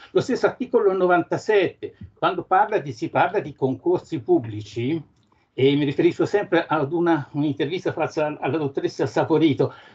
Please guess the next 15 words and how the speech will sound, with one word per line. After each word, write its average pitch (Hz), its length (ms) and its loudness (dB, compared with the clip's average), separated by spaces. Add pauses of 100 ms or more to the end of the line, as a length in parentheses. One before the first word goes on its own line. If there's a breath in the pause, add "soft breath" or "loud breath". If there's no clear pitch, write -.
(220 loud breath)
non 262 200 8
è 147 120 4
detto 185 460 0
che 131 220 -6
poi 151 140 -4
il 117 80 -4
concorso 156 480 -2
pubblico 160 400 -6
tradizionale 135 720 -2
veramente 123 440 -4
riesca 117 320 -4
a - 20 -10
selezionare 113 640 -2
i 107 40 -4
migliori. 107 500 -4